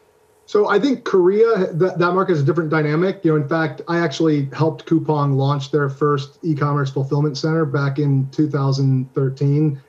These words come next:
And, you know, that, they've done incredible things since then. Um,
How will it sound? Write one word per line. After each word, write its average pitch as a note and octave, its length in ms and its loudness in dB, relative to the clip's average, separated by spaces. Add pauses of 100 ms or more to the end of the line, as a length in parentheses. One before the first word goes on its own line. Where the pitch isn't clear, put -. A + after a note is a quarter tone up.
(120)
And, C3 320 0
you C3+ 100 0
know, - 0 -
that, C#3 280 0 (140)
they've D3 180 -2
done C#3 320 0
incredible C#3+ 580 0
things C3+ 600 -2
since C#3+ 340 -4
then. B2+ 340 -4 (600)
Um, C3+ 360 0